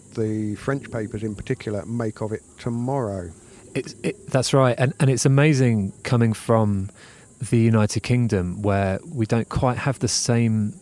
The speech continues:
Speaker 2: uh, a, a newspaper or a publication doesn't quite have the same influence over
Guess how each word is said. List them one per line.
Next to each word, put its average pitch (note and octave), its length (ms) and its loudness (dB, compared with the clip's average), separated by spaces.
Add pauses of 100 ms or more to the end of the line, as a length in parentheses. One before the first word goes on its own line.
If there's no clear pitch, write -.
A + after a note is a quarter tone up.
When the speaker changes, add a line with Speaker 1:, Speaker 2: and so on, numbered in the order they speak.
Speaker 2:
uh, B2+ 160 2
a, C#3 240 2
a D3 40 2
newspaper C3+ 560 2
or G2+ 120 4
a G2+ 40 0
publication G#2 480 0
doesn't A2 220 0
quite A2+ 160 0
have G#2 100 -2
the A2 80 -4
same G#2 320 0
influence G#2+ 680 -4
over G2+ 560 -2